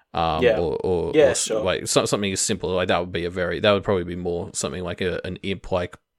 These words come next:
Speaker 1: uh, Poe's equivalent in the fourth choir would do. Uh, s-, simple stuff like that, uh, disrupting,
Speaker 2: Mm.
Speaker 1: disrupting time and, and things as well. Um, so, you
Speaker 2: Mm,
Speaker 1: know, making,
Speaker 2: mm.
Speaker 1: making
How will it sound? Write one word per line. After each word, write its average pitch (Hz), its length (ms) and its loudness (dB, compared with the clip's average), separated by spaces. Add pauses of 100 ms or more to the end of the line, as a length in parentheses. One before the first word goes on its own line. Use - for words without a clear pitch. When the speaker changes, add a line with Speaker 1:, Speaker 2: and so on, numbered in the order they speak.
(140)
Speaker 1:
uh, 82 220 -2
Poe's 90 800 -2
equivalent 90 440 -4
in 87 80 -6
the 90 80 -6
fourth - 300 -4
choir 85 300 0
would 85 160 -6
do. 87 240 -2 (380)
Uh, 90 200 4
s-, 98 100 -2
simple - 600 0
stuff - 320 0
like 87 180 -4
that, 90 300 0
uh, 87 200 -4
disrupting, 95 600 0
Speaker 2:
Mm. 123 300 0 (260)
Speaker 1:
disrupting 104 460 2
time 90 520 0 (220)
and, 90 100 -8
and 92 220 -8
things 90 260 -6
as 95 100 -6
well. 87 360 -4 (300)
Um, 85 220 -6
so, 143 140 4
you 135 60 2
Speaker 2:
Mm, - 20 -2
Speaker 1:
know, 120 180 -6
making, 120 480 -2
Speaker 2:
mm. - 40 -18 (140)
Speaker 1:
making 95 580 -4